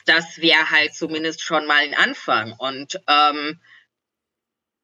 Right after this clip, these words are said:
ja, wir bra-, also wir brauchen quasi eine Kollektivierung von Produktionsmitteln und eine Kollektivierung von Gütern, dass eben die Produ-, also dass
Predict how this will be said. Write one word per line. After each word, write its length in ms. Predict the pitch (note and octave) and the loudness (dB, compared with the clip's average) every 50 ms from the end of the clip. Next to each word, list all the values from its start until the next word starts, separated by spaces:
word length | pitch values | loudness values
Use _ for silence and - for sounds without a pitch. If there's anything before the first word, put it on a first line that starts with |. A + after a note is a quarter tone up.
| _ _ - | _ _ 0
ja, 200 | F3+ G3 A3 A3+ | 2 2 2 2
wir 80 | E3+ D3+ | 0 -4
bra-, 200 | A#2+ - D3 C#3+ - | -6 -4 -6 -4 -2
also 240 | - E3 D#3 E3 | -4 -4 -4 -4
wir 100 | E3 E3+ | -4 -4
brauchen 360 | E3 - D3+ D3 D#3 - G#3 F3 | -2 0 0 0 -2 -4 -8 -10
quasi 500 | - - E3 D#3+ E3 E3+ E3+ F3+ F#3 F#3 | -2 2 2 4 4 2 0 -2 -2 -2
eine 300 | F3 E3+ D#3+ D#3+ D#3+ D3+ | 0 2 2 2 2 0
Kollektivierung 880 | - - E3 E3 E3 E3 E3 - - F3 - - D3 F3 E3+ F#3 F3 E3+ | 0 2 4 4 4 2 0 -4 -10 -10 -8 0 2 4 6 6 4 2
von 320 | E3+ - F3 D#3 D#3 D#3 - | 0 -2 0 0 0 -2 -4
Produktionsmitteln 960 | - - D#3+ D#3 D3 - - - - D3+ E3 E3+ E3+ F3 A3 G3+ F#3 G3+ F#3 | -4 -2 0 0 -2 -4 -4 -4 0 2 2 2 4 2 2 2 4 4 4
und 80 | D3+ D#3 | 4 2
eine 120 | - E3 | 2 0
Kollektivierung 840 | E3+ - E3 D#3+ D#3+ E3 - E3+ E3 F3 C#3 D#3 F3 F3+ F3+ E3+ E3 | 0 4 4 4 2 2 0 -4 -4 2 4 4 6 6 6 4 2
von 320 | - - E3+ D3+ D3 C#3+ - | 2 0 0 0 0 -2 0
Gütern, 460 | - F3 G3+ G3+ - A3+ G#3+ G#3 G#3 G3+ - - - - - - | 2 2 4 4 4 4 4 4 2 0 -4 -8 -8 -10 0 2
dass 360 | - E3 F3 F3 F3 - - - | 4 4 4 2 -2 -8 -6 -2
eben 600 | F#3 G3 F#3+ F#3 F3 F3 E3+ E3 E3 E3 E3 E3+ | 2 4 4 4 4 2 0 0 0 -2 -4 -6
die 220 | - D#3+ E3 E3 E3 | -6 -2 0 0 0
Produ-, 300 | - - F3 E3 D#3+ E3 - | 2 4 4 4 4 4 4
also 240 | F3 E3+ D#3+ F3 | 2 4 4 0
dass 420 | F3 F3 D#3 D3 D#3+ - - - | 0 2 2 2 2 2 -2 -10